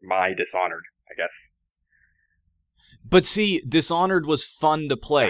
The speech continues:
Speaker 1: thought Spec
Speaker 2: Dishonored
Speaker 1: Ops
Speaker 2: was
Speaker 1: was fun to play.
Speaker 2: interesting because of the gameplay.
Speaker 1: I
Speaker 2: That
Speaker 1: thought
Speaker 2: was
Speaker 1: Spec
Speaker 2: the
Speaker 1: Ops was
Speaker 2: only
Speaker 1: fun.
Speaker 2: reason it was interesting.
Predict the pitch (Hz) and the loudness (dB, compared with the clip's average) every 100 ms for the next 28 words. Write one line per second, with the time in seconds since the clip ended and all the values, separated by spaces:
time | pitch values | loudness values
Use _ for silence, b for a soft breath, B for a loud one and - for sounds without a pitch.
0 | 175 196 - 131 170 175 135 139 - 156 | 0 -2 -2 -2 0 0 0 0 -2 -4
1 | 165 175 165 170 165 139 127 - 135 135 | -2 -2 -2 -2 -4 -4 -6 -4 -4 -4
2 | 123 123 107 104 92 110 107 95 78 76 | -6 -8 -8 -8 -4 -2 -4 -6 -10 -4
3 | 98 117 110 127 - - 135 151 147 127 | -4 -2 -2 -2 -2 -2 -2 0 -4 -2
4 | 127 110 107 95 98 95 87 - | -2 -2 -4 -6 -10 -10 -12 -14